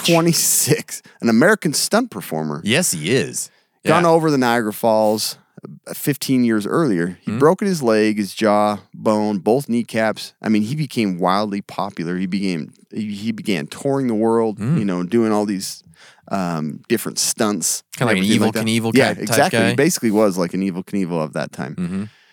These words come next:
Speaker 1: Unfortunately, uh, while on publicity tour in New Zealand, he slipped on an orange peel,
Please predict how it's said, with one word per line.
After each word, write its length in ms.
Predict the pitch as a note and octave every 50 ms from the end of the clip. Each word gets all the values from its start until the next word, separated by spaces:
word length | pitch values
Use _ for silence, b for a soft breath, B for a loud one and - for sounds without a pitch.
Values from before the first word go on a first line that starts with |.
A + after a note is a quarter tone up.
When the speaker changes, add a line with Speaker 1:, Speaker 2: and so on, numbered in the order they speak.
| b b b
Speaker 1:
Unfortunately, 1000 | - G#2 F#2+ - - - D3 D#3+ E3 D#3 - - G#2+ F#2+ F2 F2+ F#2 F#2 A2 A2+ _ _ _ _ _ -
uh, 480 | - G2 G2+ F#2 F2+ F2+ F2+ E2+ D#2 - - - - - -
while 300 | - G2+ A2 G#2+ G#2 F2+
on 540 | A#1+ C#2+ G2+ G2+ F#2+ F#2+ F#2 F#2 F#2 F#2 F#2 _ -
publicity 440 | - F2+ D#2+ C#3 D3+ - G#2+ G2+
tour 280 | F2+ - - G#2 G2+ F#2+
in 80 | F2 F2+
New 120 | F#2 F#2
Zealand, 460 | F2+ G2+ G#2 G2+ G#2+ A#2+ C3 D3+ D#3 _ _ _ _ _ _
he 260 | _ - A2 G#2 G2+
slipped 600 | F#2+ - - - - - - B2+ C#3 F3 - -
on 120 | C#3 G#2 F#2
an 100 | F2+ E2
orange 400 | D#2 F2+ A2 C3 C#3 - - -
peel, 320 | - - - - - -